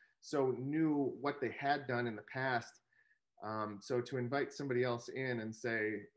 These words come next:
"Well, let's, let's figure out how to make this work," I think was, uh,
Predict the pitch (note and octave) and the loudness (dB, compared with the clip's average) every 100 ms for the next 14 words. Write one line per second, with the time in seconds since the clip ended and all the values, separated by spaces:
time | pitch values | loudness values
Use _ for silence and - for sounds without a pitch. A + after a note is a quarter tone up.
0 | - B2 C#3 C#3 C#3 - - C3+ C3+ - | -8 -4 -2 -2 -2 -6 -10 -10 -8 -4
1 | C#3+ C3+ A#2+ B2+ A#2+ B2 B2 A#2 C3+ B2+ | 0 0 0 -2 0 -2 -4 -6 -2 -2
2 | - - A#2+ A#2+ A#2 A2 G#2 A2 G#2 | -4 -8 -6 -6 -6 -8 -4 -4 -2